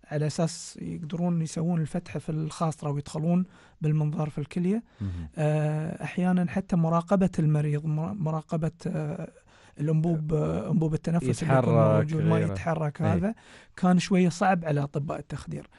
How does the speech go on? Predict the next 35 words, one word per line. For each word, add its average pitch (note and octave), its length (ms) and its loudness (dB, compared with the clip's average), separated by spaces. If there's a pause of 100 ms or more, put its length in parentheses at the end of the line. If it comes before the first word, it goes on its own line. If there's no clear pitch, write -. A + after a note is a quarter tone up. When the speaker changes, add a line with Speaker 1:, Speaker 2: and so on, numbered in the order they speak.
(420)
Speaker 1:
طبعًا F3+ 180 2
التقنية F3+ 600 2
الجديدة F#3 460 2
الحين F3 320 2
اللي D3+ 180 2
قمنا E3+ 300 2
نسويها E3 360 0
في D#3 100 -4
مستشفى D3+ 440 -4
دبي، E3+ 220 -2
أنا D#3 280 -4
من D#3+ 220 -2
رديت D#3+ 300 -2
من E3 80 2
فرنسا E3 320 -2
تقريبًا D#3+ 340 -4
ثلاث D#3+ 220 -6
سنوات، E3+ 420 -2 (480)
بديت E3+ 460 -2
أول E3+ 440 0
حالة F3 320 0
تقريبًا F3 420 -4
في، D#3 720 -2
آه، - 400 -8 (240)
ألفين E3+ 280 0
وسبعتاش. E3 920 -4
Speaker 2:
نعم. F2 160 -6 (420)
Speaker 1:
آه، D#3 460 0
بدينا F#3 400 4
نسوي G#3+ 340 2
العملية F3 500 2
والمريض F#3 560 4
في - 280 -8
الوضعية F3+ 520 2
الطبيعية. D3+ 760 -4